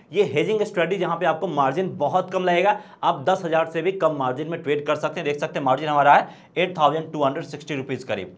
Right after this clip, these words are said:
और यहाँ पे मैक्सिमम प्रॉफिट अनडिफाइंड है, that means to maximum profit unlimited है, और मैक्सिमम लॉस कितना है, जितना आपने प्रीमियम पे किया है वही आपका मैक्सिमम लॉस है, ये मैक्सिमम लॉस यहाँ पे आपका हंड्रेड परसेंट भी हो सकता है। तो ये चीज़ आपने यहाँ पे देख लिया।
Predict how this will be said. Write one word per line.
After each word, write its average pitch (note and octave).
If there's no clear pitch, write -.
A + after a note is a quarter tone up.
और E3+
यहाँ F3+
पे F#3
मैक्सिमम F3
प्रॉफिट E3
अनडिफाइंड E3
है, F#3
that D3
means E3
to F3+
maximum C#3+
profit C#3
unlimited D#3+
है, G3+
और F3
मैक्सिमम D3
लॉस E3+
कितना E3+
है, G#3
जितना C#3+
आपने D3+
प्रीमियम D#3
पे D3+
किया D3+
है F3
वही C#3
आपका E3+
मैक्सिमम C#3
लॉस B2+
है, E3+
ये D#3
मैक्सिमम C3+
लॉस C#3
यहाँ B2+
पे C3
आपका B2+
हंड्रेड B2+
परसेंट C3+
भी C3+
हो C3+
सकता C#3
है। G#3+
तो D#3+
ये F#3+
चीज़ F#3+
आपने E3+
यहाँ E3+
पे E3+
देख F3
लिया। G3